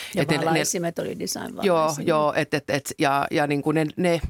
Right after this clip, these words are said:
Speaker 2: jotenkin se on, niinku, se hauska yhdistelmä, että sit siellä on joku vanha, vanha kaappi ja, ja sit taas, ö, design, mitä nyt voi designiksi sen kummemmin nyt sanoa, mut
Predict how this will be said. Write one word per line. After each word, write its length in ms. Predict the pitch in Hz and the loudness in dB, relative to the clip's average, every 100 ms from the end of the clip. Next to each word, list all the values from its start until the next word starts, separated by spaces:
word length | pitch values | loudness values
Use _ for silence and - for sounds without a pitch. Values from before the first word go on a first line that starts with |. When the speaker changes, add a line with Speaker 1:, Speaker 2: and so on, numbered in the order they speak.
| - - - | -10 -20 -6
Speaker 2:
jotenkin 340 | 185 190 175 156 | -4 -2 -2 0
se 100 | 160 | 0
on, 60 | |
niinku, 160 | 156 156 | -2 -2
se 100 | 160 | -2
hauska 460 | 175 208 196 - 139 | -2 -2 -4 -4 -2
yhdistelmä, 540 | 160 156 - 151 143 | -2 -2 -4 -4 -2
että 80 | 135 | -4
sit 100 | 160 | -4
siellä 160 | 151 139 | -2 0
on 40 | |
joku 200 | 135 147 | -2 -2
vanha, 340 | 139 135 135 - - - | -2 -2 -6 -8 -20 -6
vanha 240 | 208 190 165 | -4 -2 -4
kaappi 540 | 185 165 156 - 143 | -2 -4 -4 -4 -2
ja, 300 | 139 135 139 - | 0 0 -2 -2
ja 260 | 139 131 135 | -2 -2 -4
sit 240 | 151 143 | -6 -4
taas, 360 | 143 135 135 - | -2 -2 -2 -6
ö, 320 | - 85 123 147 | -10 -8 -4 -2
design, 300 | 143 147 135 139 | -2 -2 -4 -4
mitä 340 | 147 156 156 | -2 -2 -2
nyt 160 | 139 131 | -4 -2
voi 120 | 170 | -2
designiksi 440 | 165 160 156 151 - | 0 -2 -2 -2 -4
sen 100 | 147 | -4
kummemmin 400 | 165 156 156 151 | -2 -2 -2 -2
nyt 140 | 151 | -4
sanoa, 420 | - 180 165 143 | -2 -2 0 0
mut 220 | 135 135 | -2 -4